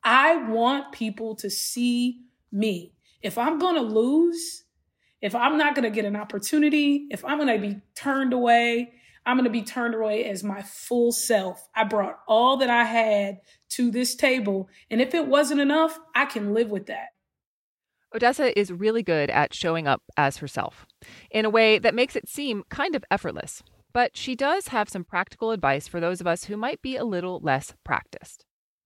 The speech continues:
Speaker 1: If you are trying to find out how to bring more of yourself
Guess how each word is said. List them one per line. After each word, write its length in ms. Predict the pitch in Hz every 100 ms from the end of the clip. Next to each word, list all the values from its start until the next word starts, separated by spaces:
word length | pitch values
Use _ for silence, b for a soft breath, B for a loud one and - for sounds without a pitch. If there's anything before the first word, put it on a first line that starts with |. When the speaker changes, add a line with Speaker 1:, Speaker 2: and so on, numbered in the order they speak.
| _
Speaker 1:
If 160 | 240 214
you 180 | 269 254
are 100 | 240
trying 400 | - 247 254 240
to 60 |
find 360 | - 240 233 233
out 220 | 220 226
how 160 | - 233
to 100 | 214
bring 300 | 214 226 220
more 200 | 220 220
of 80 |
yourself 540 | 220 214 208 233 214